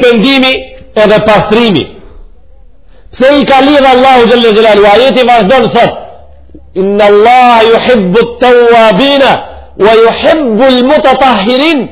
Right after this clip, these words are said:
I du ata që bojnë pendim, që bojnë tawbe, që bojnë pishmanllëk, edhe i du ata që janë të pastër dhe pastrohen.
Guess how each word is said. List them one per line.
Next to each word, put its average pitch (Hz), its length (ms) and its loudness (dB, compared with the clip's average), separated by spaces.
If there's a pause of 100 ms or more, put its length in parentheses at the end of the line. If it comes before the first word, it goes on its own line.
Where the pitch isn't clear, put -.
(340)
I 254 220 -2
du 285 220 0 (120)
ata 269 460 2
që 262 140 -2
bojnë 254 380 0
pendim, 240 520 0
që 226 100 -2
bojnë 247 380 0
tawbe, 269 420 2
që 233 100 -2
bojnë 247 280 0
pishmanllëk, 254 640 -2 (480)
edhe 240 280 0
i 233 160 0
du 247 200 0 (180)
ata 240 340 2
që 233 160 -2
janë 226 240 0
të 220 160 0
pastër 220 520 0
dhe 202 120 0
pastrohen. 196 560 0